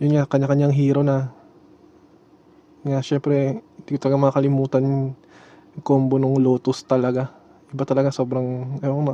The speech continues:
sobrang angas talaga. Although parang rock, paper, scissors din naman na sistema yan na gameplay, or si-, siguro depende na lang sa, ano, sa level ng difficulty ng, ano, ng kalaro mo or nung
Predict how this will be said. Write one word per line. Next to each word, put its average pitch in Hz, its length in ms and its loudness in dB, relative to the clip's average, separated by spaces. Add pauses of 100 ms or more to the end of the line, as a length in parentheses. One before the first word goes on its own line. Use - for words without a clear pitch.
(120)
sobrang 156 420 2
angas 143 320 2
talaga. 135 400 0 (640)
Although 147 240 4
parang 156 320 4
rock, 147 240 2
paper, 151 320 2
scissors 147 480 0
din 147 240 2
naman 139 160 2
na 135 100 0
sistema 131 540 0
yan 131 260 -2 (880)
na 131 220 -4
gameplay, 131 400 2
or 127 160 4
si-, - 240 -6
siguro 156 400 4
depende 139 420 2
na 143 140 4
lang 143 240 4
sa, 131 240 0
ano, 135 320 -2
sa 127 160 -4 (720)
level 143 480 2
ng 131 80 -2
difficulty 135 560 -2
ng, 127 160 -2
ano, 120 240 -10 (1600)
ng 139 240 0
kalaro 135 480 2
mo 120 120 -6 (120)
or 135 180 0
nung 123 540 -8